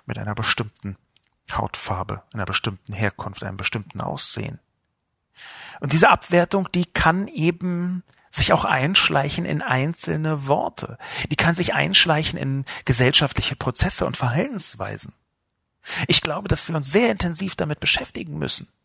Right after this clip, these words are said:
Denn dahinter steht natürlich das große Wort von Wolfgang Schäuble, einem Mann, den ich jetzt nicht überragend gerne mag. Ich habe, glaube ich, ein halbes Dutzend Kolumnen, allesamt negativ über ihn geschrieben.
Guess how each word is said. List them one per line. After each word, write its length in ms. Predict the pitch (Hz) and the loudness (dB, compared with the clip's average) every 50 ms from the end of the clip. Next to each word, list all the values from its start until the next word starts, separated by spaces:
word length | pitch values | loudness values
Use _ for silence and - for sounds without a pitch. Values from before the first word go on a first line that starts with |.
| _ _ _ | _ _ _
Denn 300 | - 139 139 147 151 151 - - - - - - - | 2 2 2 2 -2 -4 -4 -6 -8 -8 -10 -2 2
dahinter 460 | - 131 117 - 175 214 214 - 202 175 | 4 4 6 6 4 4 4 4 4 6
steht 280 | - - - 151 - | 4 4 2 0 -2
natürlich 520 | 175 160 - - 151 156 147 - - - - - - - - - - _ _ _ - | -2 -2 -2 0 0 0 0 0 -2 -4 -6 -12 -18 -18 -18 -20 -20 _ _ _ -2
das 400 | 143 131 - - - - - - | 0 0 0 0 -2 -2 -2 -2
große 880 | - - 123 120 127 147 196 226 - - - - 170 160 156 156 147 - - - - - _ _ _ _ _ _ _ - | -2 0 2 2 4 4 4 4 4 4 4 2 2 2 2 0 -2 -4 -10 -20 -20 -20 _ _ _ _ _ _ _ -8
Wort 460 | 110 98 - 113 110 127 170 - - - | -2 2 4 6 6 6 4 2 0 -2
von 400 | - - - - 139 135 120 - | -2 0 2 2 2 2 0 0
Wolfgang 480 | 117 123 - - - 143 123 117 - | 0 0 0 2 2 2 2 4 4
Schäuble, 380 | - - - 123 147 180 202 175 | 4 6 6 6 4 6 6 6
einem 260 | 160 139 135 123 120 - - - - - | 6 6 4 0 -2 -4 -8 -12 -12 -10
Mann, 380 | - 135 127 127 123 131 139 131 | -6 0 2 4 4 4 2 0
den 200 | 123 123 117 120 | 0 -2 -2 -2
ich 180 | 123 - - | -2 -4 -2
jetzt 260 | 123 120 - - - 117 | -4 -4 -4 -4 -4 -4
nicht 160 | 123 - - | -4 -4 -4
überragend 920 | 202 - - 113 104 - - 104 - - - - - 147 117 - - - - | -4 0 0 0 0 0 0 0 2 4 4 4 2 0 -2 -2 -4 0 4
gerne 340 | 123 113 110 110 107 104 | 4 4 6 4 2 0
mag. 480 | 101 98 98 104 120 147 120 117 120 - | 0 2 4 6 6 8 6 4 4 0
Ich 80 | - - | -4 -8
habe, 140 | - - | -8 -8
glaube 180 | - - 107 104 | -8 -6 -6 -4
ich, 140 | 98 - - | -4 -4 -6
ein 120 | 101 98 - - - - - | -6 -10 -12 -12 -12 -2 2
halbes 300 | 117 113 110 113 - - | 2 4 4 2 0 0
Dutzend 400 | 123 - - - - 104 - - | -2 0 0 0 -2 -2 -4 -6
Kolumnen, 640 | - 117 107 104 110 127 131 120 110 107 104 107 - - _ _ | -4 -2 0 0 -2 0 0 0 0 0 -2 -4 -8 -10 _ _
allesamt 360 | - 117 117 107 110 101 - | -2 0 2 2 0 0 0
negativ 520 | 127 135 143 139 117 - - - 104 - - | 0 0 2 2 2 2 0 -2 -4 -6 -8
über 160 | - 110 101 | -6 -6 -4
ihn 240 | - 98 98 98 95 | -4 -4 -6 -6 -6
geschrieben. 720 | 98 - - - - - 110 107 107 110 120 151 214 247 | -4 -2 -2 -2 -4 -6 -8 -10 -8 -6 -8 -8 -8 -10